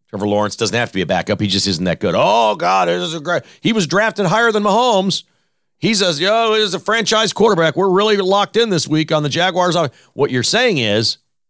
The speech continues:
"Our quarterback's better than yours." That's the way they do things.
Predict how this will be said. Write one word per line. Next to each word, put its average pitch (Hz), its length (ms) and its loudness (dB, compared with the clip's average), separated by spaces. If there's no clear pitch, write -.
"Our 123 120 0
quarterback's 107 420 0
better 85 180 0
than 76 120 0
yours." - 400 -2
That's 175 280 -2
the 180 140 -2
way 170 140 2
they 165 140 -2
do 170 140 2
things. - 480 -8